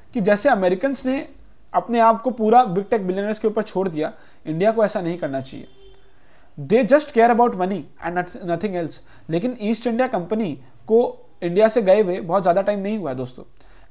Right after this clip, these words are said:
And we need to understand that they are all money mongers। उनका और कोई काम नहीं है। They became more and more powerful and more and more evil and even more than the government। WhatsApp आज के दिन दोस्तों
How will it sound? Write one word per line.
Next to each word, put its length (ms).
And 140
we 100
need 140
to 120
understand 440
that 220
they 60
are 120
all 400
money 240
mongers। 640
उनका 220
और 160
कोई 120
काम 260
नहीं 180
है। 60
They 200
became 340
more 160
and 140
more 240
powerful 280
and 180
more 140
and 160
more 120
evil 240
and 120
even 200
more 200
than 180
the 80
government। 400
WhatsApp 460
आज 280
के 100
दिन 180
दोस्तों 440